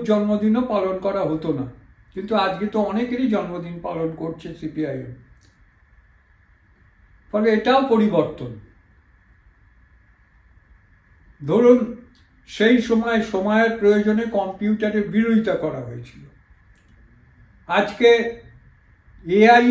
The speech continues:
এর ব্যবহার করছে সিপিআইএম নির্বাচন। এআই তো ওই সাধারণ কম্পিউটার বা ল্যাপটপের তুলনায় অনেক বেশি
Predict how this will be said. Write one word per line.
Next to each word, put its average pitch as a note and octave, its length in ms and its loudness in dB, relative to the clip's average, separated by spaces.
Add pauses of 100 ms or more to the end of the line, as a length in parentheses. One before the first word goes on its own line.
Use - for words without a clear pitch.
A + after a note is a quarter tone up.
এর A3 80 6 (100)
ব্যবহার F#3 440 2
করছে F3 280 -8 (380)
সিপিআইএম G3 600 -2 (100)
নির্বাচন। C#3+ 500 -6 (220)
এআই G3 260 0 (160)
তো G3+ 100 4 (1500)
ওই E3+ 200 2 (320)
সাধারণ G3+ 460 2 (120)
কম্পিউটার G#3 640 2
বা F3+ 160 0
ল্যাপটপের F#3 640 -4
তুলনায় F3+ 480 -6 (220)
অনেক A#3 200 0 (140)
বেশি F#3 280 0